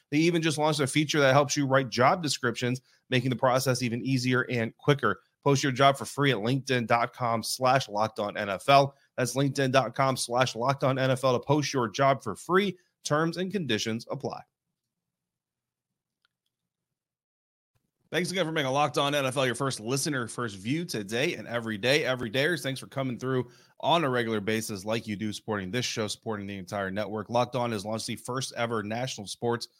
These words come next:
twenty-four seven streaming channel on YouTube. Locked On Sports Today is here for you twenty-four seven, covering the top sports stories of the day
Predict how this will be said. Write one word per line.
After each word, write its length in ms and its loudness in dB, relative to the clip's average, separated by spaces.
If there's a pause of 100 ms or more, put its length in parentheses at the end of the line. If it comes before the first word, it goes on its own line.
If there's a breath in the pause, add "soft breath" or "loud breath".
(200)
twenty-four 480 -2
seven 300 -2
streaming 380 -6
channel 340 -4
on 260 -2
YouTube. 400 0 (320 soft breath)
Locked 260 4
On 140 4
Sports 320 -2
Today 220 2
is 80 0
here 160 0
for 80 -6
you 100 -2
twenty-four 760 -4
seven, 420 -2
covering 340 0
the 60 -2
top 260 0
sports 340 -6
stories 300 -2
of 80 -2
the 80 -4
day 300 0